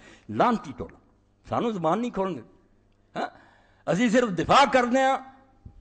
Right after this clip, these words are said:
حدیث دی روشنی، اتنے ہی پردہ پاؤں۔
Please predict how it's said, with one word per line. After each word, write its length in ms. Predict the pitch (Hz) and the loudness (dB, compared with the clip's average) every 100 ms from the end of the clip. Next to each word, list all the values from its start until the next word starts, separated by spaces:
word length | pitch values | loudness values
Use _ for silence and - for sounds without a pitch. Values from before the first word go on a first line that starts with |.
| - | -12
حدیث 400 | 120 233 277 277 | 0 2 2 2
دی 120 | 262 | 2
روشنی، 360 | 226 185 185 123 - - _ _ | 2 2 0 -2 -8 -20 _ _
اتنے 220 | - 180 | -12 -10
ہی 60 | 196 | -8
پردہ 260 | 196 165 165 | -10 -12 -16
پاؤں۔ 140 | 160 | -18